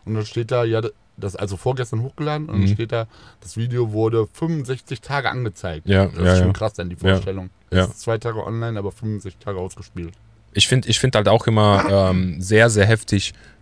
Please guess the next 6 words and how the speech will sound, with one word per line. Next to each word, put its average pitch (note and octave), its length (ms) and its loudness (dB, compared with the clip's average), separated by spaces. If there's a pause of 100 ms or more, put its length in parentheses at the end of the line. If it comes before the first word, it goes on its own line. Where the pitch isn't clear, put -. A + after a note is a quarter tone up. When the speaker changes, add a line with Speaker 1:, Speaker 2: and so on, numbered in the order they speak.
Speaker 2:
wie G2 220 0
viele G#2 580 2
verschiedene G2+ 800 2 (720)
Menschen G#2 360 2
das F2+ 180 2
erreicht. E2 320 0